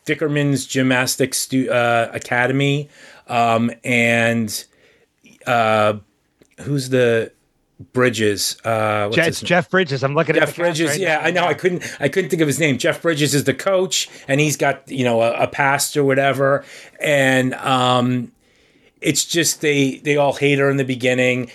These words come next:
Speaker 1: 'cause she's, like, the best of the best, and she kinda screwed up. And then they all become a team, and, um, it's got a great soundtrack. I love the soundtrack.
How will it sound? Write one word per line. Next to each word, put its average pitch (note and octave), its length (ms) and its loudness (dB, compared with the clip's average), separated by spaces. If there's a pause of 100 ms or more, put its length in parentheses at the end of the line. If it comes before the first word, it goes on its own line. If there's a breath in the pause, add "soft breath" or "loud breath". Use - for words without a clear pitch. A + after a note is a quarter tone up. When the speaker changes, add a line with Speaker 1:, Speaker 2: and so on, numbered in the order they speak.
(120 loud breath)
Speaker 1:
'cause B2 140 -2
she's, A2+ 240 -2
like, A2+ 200 2
the A#2 80 -2
best C3+ 280 -2
of B2+ 60 -4
the B2 80 4
best, A#2 480 0
and A2 100 -4
she A2+ 160 -4
kinda A2 260 -2
screwed C#3+ 300 -2
up. C3 320 2 (240 loud breath)
And C3+ 160 0
then C3 120 2
they B2 120 2
all B2+ 160 2
become C3 320 -2
a B2 60 0
team, C#3 640 0 (280 loud breath)
and, A#2 640 2 (120)
um, A#2 680 0 (220)
it's - 100 -16
got E3 120 2
a - 20 0
great D3+ 220 -2
soundtrack. C#3+ 720 0 (500 soft breath)
I B2+ 80 -2
love C#3+ 220 0
the C#3 60 -4
soundtrack. B2+ 800 0